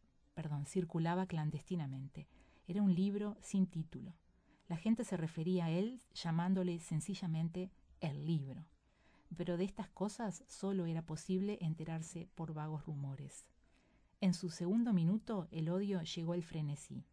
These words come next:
Los espectadores saltaban y gritaban enfurecidos, tratando de apagar con sus gritos la perforante voz que salía de la pantalla. Y en un momento de lucidez descubrió Winston que estaba chillando histéricamente como los demás y dando fuertes patadas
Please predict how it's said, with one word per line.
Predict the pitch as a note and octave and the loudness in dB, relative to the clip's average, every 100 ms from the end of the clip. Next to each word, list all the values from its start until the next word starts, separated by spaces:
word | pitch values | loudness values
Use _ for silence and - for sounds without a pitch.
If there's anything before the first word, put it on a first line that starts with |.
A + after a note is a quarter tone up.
| _ _ | _ _
Los | E3+ E3+ | -8 -8
espectadores | D#3 E3 E3 D#3+ F3+ F#3 | -6 -8 -6 -4 -2 -2
saltaban | - D3 - G3 G#3+ G3 | -4 -6 -2 -2 2 2
y | D#3+ | 0
gritaban | D3 - F3 F#3 E3+ | -4 -4 -2 0 0
enfurecidos, | D#3 D3+ D3 - F3+ F#3 F3+ _ _ _ _ | -2 -6 -8 -4 -2 -2 -4 _ _ _ _
tratando | - E3 F3 F#3+ | -8 -4 0 2
de | F#3 | 2
apagar | E3+ E3 D#3+ E3 | 0 -2 -2 -2
con | E3+ | -4
sus | E3 F3+ | -2 -2
gritos | D#3+ D#3 E3 D#3+ - _ _ | -4 -4 -6 -10 -12 _ _
la | - E3 | -6 -4
perforante | E3 D#3+ E3+ E3+ F3 F3 F3 F3+ - | -4 -4 -4 0 0 0 -4 -6 -6
voz | D#3+ D#3 - | -4 -4 -8
que | - E3 | -10 -8
salía | D#3 D3+ D#3 | -6 -4 -4
de | D#3 | -4
la | D#3 | -4
pantalla. | D3+ D3+ C3+ B2 - C#3 - _ - - | -4 -6 -8 -12 -10 -12 -14 _ -20 -2
Y | E3+ | 4
en | |
un | F3+ | 6
momento | F#3+ F#3 F#3+ F#3+ | 8 8 6 4
de | F3+ | 2
lucidez | E3+ E3 F3+ F3+ F#3+ G3 - | 2 0 0 2 0 -2 -8
descubrió | D#3+ - D#3+ E3 G3 | -10 -4 -2 2 2
Winston | F#3+ D#3+ D#3+ - E3 E3 - _ | 4 4 2 0 -4 -4 -10 _
que | - | -8
estaba | E3 E3+ E3+ | -6 -4 -4
chillando | E3+ F3 - F#3+ G3 F#3 | -2 -4 0 2 4 4
histéricamente | F3 - G3+ G3+ G3 F3 E3+ E3+ | 2 0 -2 0 0 2 2 -2
como | E3 D#3+ | -2 -2
los | C#3+ | -2
demás | D#3 F3 E3+ D3+ - _ _ - | -2 0 0 -2 -10 _ _ -6
y | E3+ | 0
dando | F#3 G3+ | 4 2
fuertes | F#3+ F#3+ F#3 F#3 | 2 0 0 -4
patadas | - E3+ E3 E3+ F3 F3+ | -4 -6 -2 -2 -2 -4